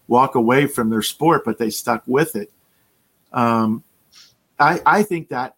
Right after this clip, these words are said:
kind of process where they see things in themselves, and maybe, Gene, as you know, 'cause you've been in coaching as well, you know, the greatest coaches see something in their players or their student athletes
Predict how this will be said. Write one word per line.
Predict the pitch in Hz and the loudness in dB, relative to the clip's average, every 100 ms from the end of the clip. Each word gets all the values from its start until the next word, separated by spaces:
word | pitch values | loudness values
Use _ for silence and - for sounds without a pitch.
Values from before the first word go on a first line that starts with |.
| _ | _
kind | - 135 | -12 -10
of | 107 - _ | -12 -14 _
process | _ 127 127 - 110 104 - | _ -4 -4 -4 -10 -10 -10
where | 110 110 107 104 _ _ _ _ _ _ _ _ _ _ _ 107 | -6 -4 -4 -8 _ _ _ _ _ _ _ _ _ _ _ -2
they | 139 175 | 0 2
see | 170 - 143 131 123 - _ | -2 -4 -2 -2 -4 -8 _
things | - 135 131 113 | -6 -6 -4 -4
in | 113 | -4
themselves, | 110 110 107 - 110 107 107 - | -2 -2 -4 -2 0 0 -2 -4
and | 127 117 | -2 0
maybe, | 131 160 156 127 | 2 2 2 -2
Gene, | 110 120 117 117 | -2 -4 -4 -4
as | 98 | -4
you | 127 143 | -4 -2
know, | 110 117 | 0 0
'cause | 117 101 | -2 -2
you've | 139 | 0
been | 135 110 | 0 0
in | 107 | 0
coaching | 139 143 - 98 101 _ _ _ _ - | 0 0 -2 -4 -6 _ _ _ _ -12
as | 104 | -6
well, | 117 135 123 113 120 | 0 4 6 4 4
you | 135 | 2
know, | 117 117 - _ | 4 2 -4 _
the | 127 | 0
greatest | 98 120 156 165 - | 4 4 6 4 0
coaches | - 135 135 - 107 - | 0 2 2 0 -2 -2
see | - 123 123 107 107 | -2 2 4 2 0
something | - - 135 143 120 110 110 | -4 -2 -2 -2 -2 -2 -2
in | 113 107 | -2 0
their | 107 104 _ | -2 -4 _
players | - 120 107 98 101 | -2 0 0 -2 -4
or | 101 | -4
their | 107 104 - _ _ _ _ _ | -2 -4 -10 _ _ _ _ _
student | - - 120 110 | -10 0 2 4
athletes | 113 117 110 98 104 - | 2 0 -2 -8 -10 -12